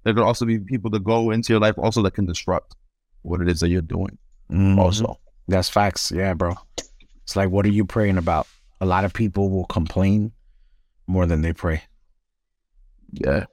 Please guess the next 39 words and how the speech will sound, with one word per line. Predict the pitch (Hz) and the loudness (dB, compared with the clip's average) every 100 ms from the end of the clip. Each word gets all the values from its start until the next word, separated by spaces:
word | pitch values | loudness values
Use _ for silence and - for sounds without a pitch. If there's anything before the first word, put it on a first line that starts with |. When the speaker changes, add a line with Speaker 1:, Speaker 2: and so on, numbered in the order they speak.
| _ _ _ _ | _ _ _ _
Speaker 2:
They'll | 85 | -4
complain | 82 87 - 92 95 | 0 -2 2 4 4
about | 90 85 80 | 4 2 0
everything | 82 98 95 95 | 0 0 0 2
that | 90 | 2
they | 98 | 0
don't | 95 87 | 0 0
like, | 90 90 - | 0 0 -2
but | 78 | -2
they'll | 78 | 0
never | 82 78 | 0 0
pray | 71 92 82 | -2 -2 -2
about | 69 65 | -2 -4
it. | 69 - _ _ _ _ - - - - _ - - - | -6 -12 _ _ _ _ -20 -20 -20 -20 _ -20 -20 -6
Speaker 1:
Absolutely. | 87 87 85 87 90 | -4 -4 -2 2 4
Speaker 2:
Yo, | 127 | 2
pray | - 147 | 2 0
about | 127 80 76 | 2 -2 -2
it. | 69 _ _ _ _ _ _ _ _ _ _ _ _ _ _ _ - | -8 _ _ _ _ _ _ _ _ _ _ _ _ _ _ _ -8
If | 95 98 | -4 2
you | 113 | 2
don't | 131 | 2
Speaker 1:
Which | 123 | 2
Speaker 2:
like | 123 120 | 2 0
the | 123 | 0
relationships | 117 123 127 120 - 117 | 0 0 -2 -2 -2 -2
that | 127 | 0
you | 120 117 | 0 2
have | 131 143 | 0 0
right | 143 | 0
now, | 160 | 0
yo, | 127 131 | 0 0
pray | - 120 | 0 0
about | 101 90 80 | 2 0 -2
it. | - _ - | -6 _ -14
<laughs> | - - - - - - - - - - | -8 -8 -10 -16 -20 -20 -20 -20 -16 -10
Speaker 1:
Yeah. | - 76 - _ _ _ _ _ _ _ _ _ _ - | -6 -6 -6 _ _ _ _ _ _ _ _ _ _ -4
That's | - 92 | -2 2
it. | 127 - | 2 0